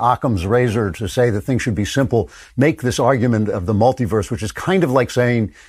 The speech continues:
"This just happens to be the card game in which I drew four aces in a, you know, s-, seven times in a row." I mean, it just, it, it seems a very complex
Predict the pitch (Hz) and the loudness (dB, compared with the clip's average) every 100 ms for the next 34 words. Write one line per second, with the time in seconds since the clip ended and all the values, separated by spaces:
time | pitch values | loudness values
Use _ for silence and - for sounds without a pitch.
0 | _ 131 - 127 135 131 139 - 107 104 | _ -4 -2 0 2 2 0 -2 -2 0
1 | 98 - 120 120 104 104 101 98 87 107 | 0 0 2 2 2 0 0 0 0 -2
2 | 87 107 104 - 113 104 104 104 98 92 | 0 0 -2 -2 0 2 2 0 -4 -6
3 | - - - - 120 107 98 131 117 95 | -10 -20 -20 -4 0 0 0 -2 0 -2
4 | 87 - - - 143 107 101 117 107 95 | -4 -10 -10 0 2 2 0 0 0 0
5 | 95 117 120 101 101 104 101 127 - - | 2 2 2 0 -2 -4 -2 -2 -4 -8
6 | - 135 127 - 123 - - 156 113 107 | -10 -6 -8 -6 -8 -6 0 0 2 0
7 | 80 139 135 - 120 127 - 131 135 - | 2 2 0 -2 -2 -2 -2 0 0 -2